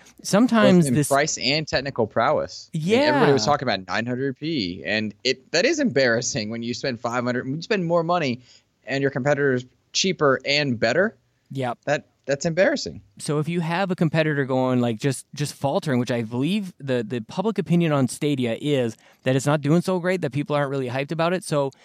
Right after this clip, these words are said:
Speaker 1: whatever's next to it just comparatively looks better, if that makes sense. So I think that they, that, that Xbox stands in a really good place because Google's stumbling, and they can be that confident, kinda quiet right now. They have that quiet confidence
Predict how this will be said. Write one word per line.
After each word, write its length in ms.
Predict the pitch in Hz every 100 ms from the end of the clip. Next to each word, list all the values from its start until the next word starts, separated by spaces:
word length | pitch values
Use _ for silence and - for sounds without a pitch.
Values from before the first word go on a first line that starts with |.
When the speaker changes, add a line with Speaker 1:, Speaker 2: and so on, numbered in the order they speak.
| _
Speaker 1:
whatever's 600 | 123 131 147 180 185 156
next 380 | 127 117 147 -
to 160 | - 226
it 120 | 254 - _ _ _ 135
just 200 | 170 -
comparatively 720 | 165 - 160 165 175 143 131
looks 240 | 120 113
better, 400 | 120 117 90 - _ _ -
if 140 | 127
that 160 | 135 120
makes 180 | 113 104
sense. 300 | 107 87 -
So 80 | 143
I 60 |
think 220 | 143 226
that 200 | 226 165 - _ _ -
they, 480 | 143 131 160 180 180 -
that, 320 | 143 139 131
that 240 | 135 147
Xbox 300 | - 156 135
stands 340 | - 139 143 127
in 40 |
a 60 | 120
really 220 | 127 135
good 160 | 123 110
place 280 | 147 151
because 640 | - 127 - - 156 147 - _ 135
Google's 400 | 131 143 143 110 _ -
stumbling, 640 | - 113 139 202 220 240 _ - -
and 140 | 147
they 60 | 143
can 160 | 143
be 160 | 139 165
that 240 | 156 139 _ _ _
confident, 640 | - 151 151 156 151 151 - _ _ -
kinda 200 | 139 120
quiet 480 | - 127 139 143
right 180 | 147 135
now. 240 | 135 135 127
They 80 |
have 100 | 123 120
that 120 | 117
quiet 220 | - 123
confidence 480 | - 123 127 120